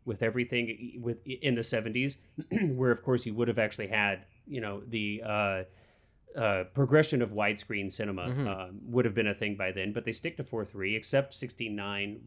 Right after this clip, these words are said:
Speaker 1: by basically, I can't remember if it's one seven eight or one eight five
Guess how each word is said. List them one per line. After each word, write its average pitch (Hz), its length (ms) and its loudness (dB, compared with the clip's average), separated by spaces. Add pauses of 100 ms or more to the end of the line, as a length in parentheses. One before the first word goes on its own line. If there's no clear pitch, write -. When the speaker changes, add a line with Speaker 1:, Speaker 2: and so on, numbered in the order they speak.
(180)
Speaker 1:
by 104 140 0
basically, 95 800 -6
I 110 40 -4
can't 104 200 -2
remember 95 360 -6
if 90 80 -8
it's 92 200 -16
one 95 180 -6
seven 92 260 -8
eight 92 200 -8
or 90 60 -10
one 92 180 -8
eight 90 160 -10
five 98 460 0